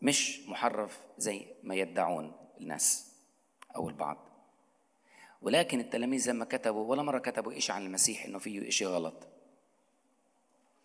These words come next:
حتى المسيح، يعني إحنا مش إنه بناخدها كشهادة، حتى المسيح بالقرآن إذا بتلاحظ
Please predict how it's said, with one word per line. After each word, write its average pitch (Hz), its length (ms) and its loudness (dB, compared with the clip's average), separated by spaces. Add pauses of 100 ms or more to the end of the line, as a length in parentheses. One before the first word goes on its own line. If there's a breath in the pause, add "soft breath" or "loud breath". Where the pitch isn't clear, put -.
(340 loud breath)
حتى 143 300 0
المسيح، 104 480 2
يعني 85 340 -6
إحنا 85 200 -8
مش 85 300 -6
إنه 90 120 -8
بناخدها 92 260 -6
كشهادة، 110 600 -4 (240 loud breath)
حتى - 240 -6
المسيح 107 420 -2
بالقرآن - 680 -4 (140)
إذا 95 100 -2
بتلاحظ - 640 -6